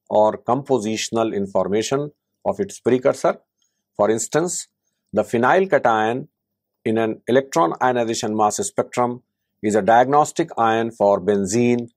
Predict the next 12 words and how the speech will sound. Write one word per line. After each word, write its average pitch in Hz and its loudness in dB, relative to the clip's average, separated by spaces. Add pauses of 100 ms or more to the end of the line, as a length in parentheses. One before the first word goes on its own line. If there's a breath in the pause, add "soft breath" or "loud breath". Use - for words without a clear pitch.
(100)
and 104 -4
its - -10
derivatives. 92 -4 (920)
The 120 4
electron 135 2
energy, 110 -2 (580)
the 110 -2
magnitude 151 2
of 123 4
the 110 -4 (240)
electron 131 0
charge 107 4